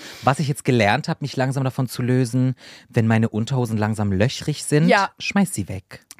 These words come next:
Speaker 2: Wirklich, das ist
Speaker 1: Wenn
Speaker 2: so ein
Speaker 1: die
Speaker 2: Ding.
Speaker 1: Socken löchrig
Speaker 2: Mhm.
Speaker 1: sind, schmeiß sie einfach weg.
Speaker 2: Ja.
Speaker 1: Einfach nehmen und in den Mülleimer.
Speaker 2: Oh, ich habe
Speaker 1: Es
Speaker 2: aber
Speaker 1: ist nicht
Speaker 2: wichtig-,
Speaker 1: schwer.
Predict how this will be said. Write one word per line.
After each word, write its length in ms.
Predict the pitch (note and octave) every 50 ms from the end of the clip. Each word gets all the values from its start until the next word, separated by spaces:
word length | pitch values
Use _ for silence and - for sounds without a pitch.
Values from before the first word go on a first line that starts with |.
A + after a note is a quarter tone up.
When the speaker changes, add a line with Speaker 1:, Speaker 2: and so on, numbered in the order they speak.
| - -
Speaker 2:
Wirklich, 380 | - G#3+ C#4+ C#4 F4 F4 - -
das 140 | - D4 -
ist 100 | - -
Speaker 1:
Wenn 60 | -
Speaker 2:
so 40 | -
ein 20 |
Speaker 1:
die 60 | - -
Speaker 2:
Ding. 100 | C4+ D4
Speaker 1:
Socken 340 | - D#3 - _ A3 G#3
löchrig 420 | G3 F3 F3 F#3+ C4 D#4 E4 D4 C4+
Speaker 2:
Mhm. 80 | C#4
Speaker 1:
sind, 200 | D#4 G3 G3 A3
schmeiß 240 | - - C#4+ F4 -
sie 100 | - - -
einfach 320 | A#2+ A2+ - C3+ - -
weg. 300 | B3+ C4+ - _ - - _ -
Speaker 2:
Ja. 140 | F4 G#4 B4 - G#4 - - _ -
Speaker 1:
Einfach 420 | F3 F#3 - - A3+ A3 - -
nehmen 640 | B2 A#2+ B2+ D#3+ G3 A3+ A3+ G#3+ G3+ G#3 A#3+ D4+ E4+ F4 _ _ _ _ _ _ _ _ _ _ _ _ _ _ _
und 160 | - A2 G#2 G2+
in 80 | G2+ F#2
den 160 | A2 B2 C#3
Mülleimer. 580 | F3 G#3 A3+ - - G2 F#2+ F#2 F#2 F#2 F#2+ - _ _ _ _ _ _ _ _ _ _ _ - - - - - - - -
Speaker 2:
Oh, 120 | C#4 A#3+ - - _ _
ich 100 | - -
habe 100 | D#4+ C#4+
Speaker 1:
Es 60 | C4 B3
Speaker 2:
aber 60 | C4+
Speaker 1:
ist 80 | -
nicht 100 | - G3+ -
Speaker 2:
wichtig-, 60 | - - D4+
Speaker 1:
schwer. 300 | C4+ G3+ B2 G2+ F2+ -